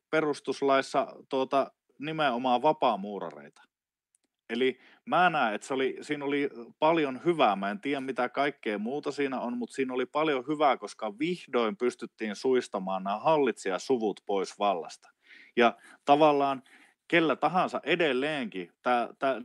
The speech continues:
niin kuin mä sanoin, että ihmiset on vähän naiveja siinä, että meillä on tavallaan, kun sä tiedät teatteritaiteilijana, että sulla on se, mikä näkyy sinne esiripun tällä puolella näyttämöllä, ja sitten sulla on se, mikä on siellä kulissien takana.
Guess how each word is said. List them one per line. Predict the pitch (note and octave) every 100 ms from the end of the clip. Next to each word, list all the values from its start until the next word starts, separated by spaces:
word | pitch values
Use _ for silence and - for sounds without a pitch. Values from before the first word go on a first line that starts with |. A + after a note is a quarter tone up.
| -
niin | C#3+
kuin | C#3 C3+
mä | D3+
sanoin, | D#3 D#3+
että | - C#3+
ihmiset | C#3+ F3 E3+ B2+ -
on | B2+ B2 A#2
vähän | D3 D#3 C3
naiveja | C#3+ D3 D3+ D3+ A#2+ G2 F2+
siinä, | - A#2+ G#2+ E2
että | - G#2+
meillä | B2+ C#3
on | C#3
tavallaan, | D#3 D#3 C#3 B2+ A#2+
kun | -
sä | A2+ C#3+
tiedät | - C3+ B2 _ - -
teatteritaiteilijana, | D3+ C3 - A2+ G#2+ F#2+ - A2+ G#2+ A2 G#2 G#2 G#2 G#2
että | G2+ A2+
sulla | - B2+
on | B2
se, | C3
mikä | D#3 C#3 C3+
näkyy | A#2+ B2 - A2+
sinne | G#2+ A2+ A2 - _ _ _ _
esiripun | C#3 D3 C#3+ A2 G#2 G#2 F#2 _ _
tällä | C#3 D#3 C3+
puolella | - A2 G2+ F2+
näyttämöllä, | F#2+ D#3 - D3 C3+ C3 B2+ B2 - -
ja | B2+
sitten | C#3 - B2+
sulla | C3 B2+
on |
se, | A#2+
mikä | C3 B2 A#2+
on | A2+
siellä | A#2+ A#2
kulissien | C3 B2 A2 G#2+ F2+
takana. | D#2+ - D2+ -